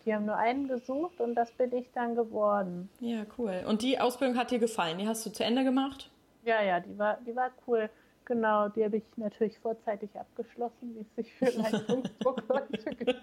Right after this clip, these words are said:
Speaker 2: Natürlich.
Speaker 1: <laughs> Äh, ja, genau, die habe ich, äh, nach gut zwei Jahren abgeschlossen und es war auch alles ganz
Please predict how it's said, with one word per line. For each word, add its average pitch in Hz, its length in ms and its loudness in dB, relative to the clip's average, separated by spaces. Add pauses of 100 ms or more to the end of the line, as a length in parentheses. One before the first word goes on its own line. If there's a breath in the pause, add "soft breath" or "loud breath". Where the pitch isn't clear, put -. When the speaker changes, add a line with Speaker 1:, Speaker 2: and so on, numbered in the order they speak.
(800 loud breath)
Speaker 2:
Natürlich. 208 760 0
Speaker 1:
<laughs> - 40 -20 (360 loud breath)
Äh, 214 400 4
ja, 214 180 4
genau, 196 220 2
die 190 140 0
habe 190 80 -2
ich, - 220 -14
äh, 202 180 0
nach 202 380 0
gut 226 160 -2 (120)
zwei 202 180 2
Jahren 196 200 4
abgeschlossen 247 1000 -2
und 196 340 0 (140)
es - 120 -20
war 208 140 2
auch - 40 -4
alles 202 280 -2
ganz 196 240 -2